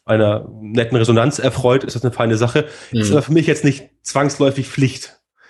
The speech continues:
Speaker 1: Ich würd's auch, ich würd's auch machen für ein, für ein Blog über YouTube-Marketing, wenn ich's machen würde. Oder, keine Ahnung, wenn ich jetzt Twitter-Marketing machen würde, würde ich da auch wahrscheinlich einen Blog starten. Die Sachen interessieren mich jetzt aber nicht so extrem.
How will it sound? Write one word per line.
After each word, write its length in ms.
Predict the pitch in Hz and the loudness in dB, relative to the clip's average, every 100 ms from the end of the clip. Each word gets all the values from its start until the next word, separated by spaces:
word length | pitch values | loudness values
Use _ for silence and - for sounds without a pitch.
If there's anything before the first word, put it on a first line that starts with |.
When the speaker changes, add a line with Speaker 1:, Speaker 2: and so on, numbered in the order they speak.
| _ _ | _ _
Speaker 1:
Ich 180 | 135 143 | -2 0
würd's 160 | 156 | 2
auch, 160 | 143 120 - | 2 0 -4
ich 140 | - 135 | -4 0
würd's 160 | 156 | 0
auch 100 | 135 | 2
machen 240 | 131 135 135 | 2 2 0
für 180 | - 135 | 2 2
ein, 220 | 131 117 | 2 -2
für 160 | - | 0
ein 300 | 127 123 113 113 | 0 0 -4 -2
Blog 220 | 135 131 | -2 0
über 160 | 123 120 | 0 2
YouTube-Marketing, 960 | 139 165 185 165 160 160 - 165 196 - | 2 2 0 2 2 0 0 -2 -2 -2
wenn 100 | 127 | 0
ich's 120 | 123 | 2
machen 240 | 135 135 | 2 4
würde. 360 | 127 156 226 - - - - _ _ | 4 4 2 -4 -20 -20 -20 _ _
Oder, 420 | 143 143 131 127 - | 0 4 4 4 0
keine 180 | - 123 | -4 -2
Ahnung, 200 | 123 120 | 0 2
wenn 120 | 120 | 2
ich 80 | 120 | 0
jetzt 180 | 117 - | -2 -2
Twitter-Marketing 640 | 147 147 139 131 135 135 | 0 2 2 2 0 0
machen 220 | 127 127 | 0 0
würde, 180 | 127 123 | 0 2
würde 100 | 127 | 2
ich 60 | 123 | 2
da 80 | |
auch 140 | 131 143 | 2 2
wahrscheinlich 400 | 123 107 117 110 | 0 0 0 0
einen 60 | 110 | 2
Blog 180 | 113 | 0
starten. 440 | - 113 110 139 139 - - - | 2 0 2 -2 -4 -16 -20 -4
Die 60 | 123 | 0
Sachen 420 | 131 127 131 - | 2 2 0 0
interessieren 480 | 139 - 127 - 143 | -4 0 0 2 2
mich 120 | 123 | 2
jetzt 160 | 123 - | 0 0
aber 160 | 110 | 0
nicht 160 | 113 110 | 0 2
so 140 | 127 | 0
extrem. 600 | 104 - - 120 104 98 | 0 -4 -2 0 0 -2